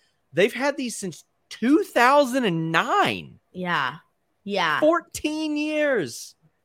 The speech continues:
Speaker 2: A new look would be nice. They're pre-, they're ki-, uh, they're kind of generic, huh? They don't have too much
Speaker 1: Well, I mean,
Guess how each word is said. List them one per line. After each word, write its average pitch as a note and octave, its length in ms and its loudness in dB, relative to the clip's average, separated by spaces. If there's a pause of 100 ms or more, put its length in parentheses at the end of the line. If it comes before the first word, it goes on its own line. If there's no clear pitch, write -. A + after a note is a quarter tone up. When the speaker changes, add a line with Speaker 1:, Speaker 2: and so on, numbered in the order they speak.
(300)
Speaker 2:
A B3+ 60 0
new C4 300 2
look A3 260 0
would G3 140 -4
be F#3+ 100 -6
nice. F3 340 -2
They're F4+ 160 -4
pre-, G#4+ 180 -2
they're D#4+ 80 -10
ki-, C5 440 -2
uh, C#4+ 160 -2
they're G#4 140 -2
kind C#5 240 -2
of C#4+ 60 -6
generic, F3 580 -2
huh? G#3 380 -2 (260)
They G4+ 60 -8
don't A4+ 220 -2
have - 60 -10
too A#3+ 140 -6
much F#3+ 140 -2
Speaker 1:
Well, C#4+ 140 2
I C4 80 -4
mean, C4+ 40 -4